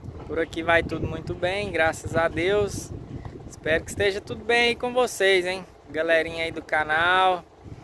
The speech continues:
todo mundo que tiver vendo esse vídeo aí. E vamos que vamos. Hoje a gente já deu uma viagem ali, já buscou umas embalagens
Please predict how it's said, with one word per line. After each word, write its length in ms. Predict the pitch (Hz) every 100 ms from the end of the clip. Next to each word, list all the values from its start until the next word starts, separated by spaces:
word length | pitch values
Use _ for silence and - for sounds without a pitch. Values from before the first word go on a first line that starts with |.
| - - - -
todo 220 | 160 160
mundo 200 | 160 165
que 80 | -
tiver 300 | - 160 160
vendo 200 | 160 160
esse 200 | 156 156
vídeo 380 | 151 156 151 151
aí. 420 | 156 175 196 180 - - - - - - -
E 100 | 143
vamos 340 | 143 156 165
que 140 | - 240
vamos. 460 | 226 202 208 165 123 - - - - - - - -
Hoje 320 | 139 165 170
a 40 | 175
gente 360 | 180 175 -
já 340 | 175 180 180 170
deu 260 | 156 165
uma 140 | 175 170
viagem 540 | 160 165 160 165 156
ali, 300 | 151 165 190
já 100 | 180
buscou 420 | 165 160 - 170
umas 520 | 165 165 156 139 - -
embalagens 1120 | 165 165 156 151 160 170 160 - - - -